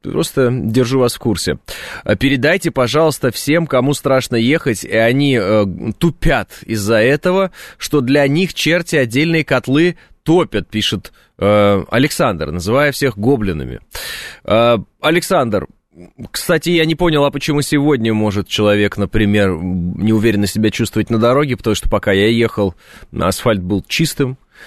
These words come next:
вот, все двигались довольно быстро, так динамично, э, все получилось. Я,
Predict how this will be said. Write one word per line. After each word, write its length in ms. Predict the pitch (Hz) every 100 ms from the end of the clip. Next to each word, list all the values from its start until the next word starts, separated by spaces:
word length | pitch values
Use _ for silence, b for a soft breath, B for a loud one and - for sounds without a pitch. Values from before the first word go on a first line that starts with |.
| B B
вот, 280 | 107 90 -
все 200 | - 123
двигались 420 | 117 110 110 95
довольно 400 | 101 107 104 101
быстро, 420 | 95 139 - 113
так 200 | 104 90
динамично, 520 | 85 117 123 120 - 95 82
э, 280 | 76 82 76
все 180 | - 110
получилось. 560 | 113 123 - 175 123
Я, 300 | 101 113 113